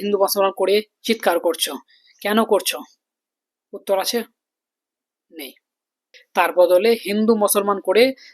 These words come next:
রাজ্যের সাম্প্রদায়িক সংস্কৃতি নষ্ট করছো। ক্রিয়েশন শিখেছো, এমন কন্টেন্ট বানাও যেন লোকের ভালো কাজে লাগে। এত মূর্খতার পরিচয় দিও না। আর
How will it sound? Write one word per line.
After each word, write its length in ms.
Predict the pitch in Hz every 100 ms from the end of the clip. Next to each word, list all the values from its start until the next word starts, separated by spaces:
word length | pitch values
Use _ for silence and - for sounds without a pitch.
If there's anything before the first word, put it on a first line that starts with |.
| - 196
রাজ্যের 420 | 196 - 208 180 - - _
সাম্প্রদায়িক 580 | - 214 214 214 208 226 - -
সংস্কৃতি 580 | 208 202 - 202 202 233 262 _ _
নষ্ট 300 | 175 190 - 180
করছো। 380 | 156 147 - 151 - _ _ _ _ _ _ -
ক্রিয়েশন 360 | 220 240 247 233
শিখেছো, 400 | 233 220 226 226 180 143 _ _ _ _ _
এমন 240 | 185 202 233
কন্টেন্ট 420 | 226 226 214 247 220
বানাও 240 | 196 233 240
যেন 120 | 214 208
লোকের 240 | 208 - 240
ভালো 240 | - 185 214
কাজে 240 | 208 180
লাগে। 280 | 165 147 131 - _ _ _ _ _ _
এত 160 | - -
মূর্খতার 580 | 175 180 202 - 208 208 -
পরিচয় 320 | 214 214 196
দিও 140 | 226
না। 140 | 247 208 - _ _ _
আর 120 | 180